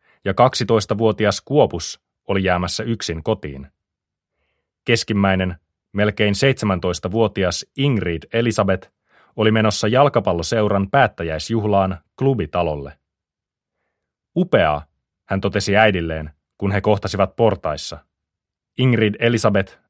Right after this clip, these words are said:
oli juuri palannut Sirdaalista, jossa hän oli ollut lumilautailemassa ystäviensä kanssa. Nyt hänellä oli kiire suihkuun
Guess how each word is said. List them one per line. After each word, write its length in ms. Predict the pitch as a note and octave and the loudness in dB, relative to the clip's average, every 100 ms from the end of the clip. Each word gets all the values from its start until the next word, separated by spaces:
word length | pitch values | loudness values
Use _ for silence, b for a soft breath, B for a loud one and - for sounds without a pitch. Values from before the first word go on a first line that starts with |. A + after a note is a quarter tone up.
| _ _ - | _ _ -2
oli 220 | A2 A2 | 0 2
juuri 260 | D3 C#3 | 4 2
palannut 460 | G#2+ A#2+ A#2 G#2+ G2 | 2 4 4 2 -2
Sirdaalista, 800 | - C#3 B2+ F#2+ D#2+ D#2+ - F2 - _ - | -2 -2 0 0 0 -2 -6 -10 -12 _ -6
jossa 240 | F#2+ - | -4 0
hän 160 | G2+ G2+ | 0 2
oli 160 | G2+ | 0
ollut 300 | G2 G2 - | 0 0 -2
lumilautailemassa 1080 | A2+ C#3+ A2 F#2 G#2+ G2 F#2+ F#2 F2+ - G#2+ | -2 0 0 2 2 2 2 2 -4 -6 -8
ystäviensä 640 | C#3+ C3 - D2 C#2+ C#2+ D2+ | -6 -6 -6 -10 -12 -14 -6
kanssa. 420 | - E2 - - - _ _ _ _ _ _ _ _ _ _ | -4 -2 -4 -12 -16 _ _ _ _ _ _ _ _ _ _
Nyt 180 | B2 B2+ | -2 0
hänellä 300 | A#2+ A2+ A2 | 2 2 2
oli 160 | G#2+ G#2 | 2 2
kiire 320 | C#3 B2+ G#2 | 0 0 0
suihkuun 720 | - C3 C#3 G2 - A#2 A2 | -2 -2 -2 -2 -4 -4 -4